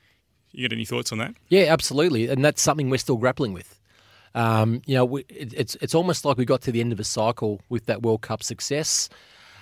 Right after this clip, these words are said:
Speaker 2: um, and we couldn't reinvent the game to accommodate the new wave of migrants. And I, I think a part of that, again,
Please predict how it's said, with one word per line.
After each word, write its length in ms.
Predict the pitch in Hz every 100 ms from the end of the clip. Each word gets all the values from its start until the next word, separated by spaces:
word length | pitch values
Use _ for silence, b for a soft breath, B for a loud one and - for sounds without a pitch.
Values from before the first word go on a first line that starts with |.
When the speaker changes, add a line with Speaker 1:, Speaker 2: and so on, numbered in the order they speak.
| B
Speaker 2:
um, 580 | 120 110 107 107 107 104 92 _ _ _ _ - - -
and 320 | 123 120 127
we 100 | 123
couldn't 280 | - 160 139
reinvent 720 | 131 123 110 113 120 - - _ -
the 100 | 107
game 580 | 104 110 101 92 156 170 _ _ _ _ -
to 160 | -
accommodate 600 | 110 - 123 113 104 101 - _ _ _ _
the 100 | -
new 220 | 101 120
wave 560 | 107 104 101 98 95 - _ _
of 140 | - 95
migrants. 420 | 101 107 98 -
And 80 | 123
I, 60 | -
I 80 | 123
think 200 | 175 175
a 60 |
part 320 | - - 127
of 40 | 120
that, 160 | 113
again, 560 | 110 87 120 110 98 135